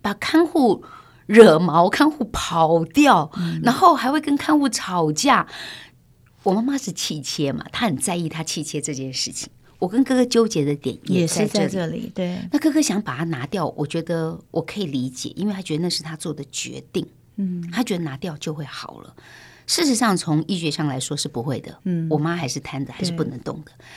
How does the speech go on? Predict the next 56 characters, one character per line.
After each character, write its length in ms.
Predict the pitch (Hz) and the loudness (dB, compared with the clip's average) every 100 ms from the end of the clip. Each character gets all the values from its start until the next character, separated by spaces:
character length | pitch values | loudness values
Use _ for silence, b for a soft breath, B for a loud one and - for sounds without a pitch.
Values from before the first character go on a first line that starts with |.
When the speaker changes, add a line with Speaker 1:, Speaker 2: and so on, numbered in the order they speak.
| B B | B B
Speaker 1:
但 100 | 285 | 0
是 120 | 311 | 0
非 180 | - 269 | 4 4
常 160 | 220 | 4
有 100 | 190 | 0
趣 220 | 135 - 165 | -2 0 0
的 100 | 143 | 0
一 140 | 143 | -2
个 180 | - 147 | -6 -4
画 240 | - 165 | 4 6
面， 240 | 147 151 139 | 6 0 0
就 140 | 156 | -2
是 260 | 151 143 - B B B B | -2 -4 -6 B B B B
我 100 | 170 | -2
哥 160 | 185 214 | 4 6
哥 80 | 214 | 6
每 140 | 147 | 2
次 160 | - 170 | 0 -2
都 60 | |
计 160 | 156 175 | 0 -2
划 180 | 160 151 | -2 -2
着 220 | 135 131 | -2 -4
，“妈 100 | 185 | -4
妈 120 | 202 | -4
身 160 | 208 233 | -2 -2
体 60 | 156 | -2
状 120 | 190 | -2
况 40 | 196 | -2
好 160 | 180 | -2
一 80 | 156 | -2
点， 160 | 175 151 | -2 -2
我 60 | |
们 100 | 143 | -2
就 160 | 147 165 - | -2 -4 -6
准 160 | - 127 | -8 -6
备 120 | 139 | -4
去 140 | 165 - | -6 -4
医 100 | 160 | -4
院 160 | 165 | -2
要 100 | 151 | -2
把 140 | 143 - | -4 -6
那 100 | 147 | -8
个 60 | |
气 160 | 131 - | -8 -8
切 160 | 139 156 | -8 -8
管 180 | 147 127 | -8 -10
拿 160 | - | -10
掉。” 260 | 123 156 - B B B | -4 -4 -4 B B B
我 100 | 175 | 0
们 100 | 185 | 2
家 140 | 196 | 2
那 100 | 202 | 0
个 60 | 175 | -2
看 200 | - 185 | -4 -4
护 120 | |
就 80 | 185 | -2